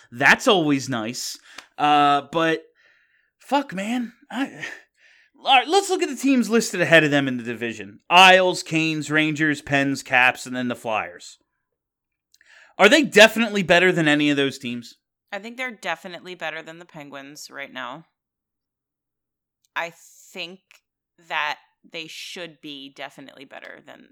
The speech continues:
Speaker 2: the
Speaker 1: I think the
Speaker 2: Capitals.
Speaker 1: Hurricanes are, I think the Hurricanes are worse.
Speaker 2: You think so?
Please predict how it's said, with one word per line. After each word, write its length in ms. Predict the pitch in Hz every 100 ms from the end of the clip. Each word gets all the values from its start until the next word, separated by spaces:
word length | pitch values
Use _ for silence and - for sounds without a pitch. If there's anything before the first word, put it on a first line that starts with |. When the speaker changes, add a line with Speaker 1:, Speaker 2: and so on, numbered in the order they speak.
| _
Speaker 2:
the 80 | _
Speaker 1:
I 100 | 208
think 200 | 269 339
the 60 | 302
Speaker 2:
Capitals. 120 | 202
Speaker 1:
Hurricanes 460 | 226 202 196 165 147
are, 140 | 147 - _
I 100 | 170
think 180 | 180 233
the 80 | 220
Hurricanes 560 | 165 185 - 165 156 127
are 80 |
worse. 480 | 110 110 82 - - _ _ _ _ _ _ _ _ _ _ _ _ _ _ _ _ _ _ _ _ _ _ _ _ _ _ -
Speaker 2:
You 120 | 208
think 220 | 247 466
so? 120 | 554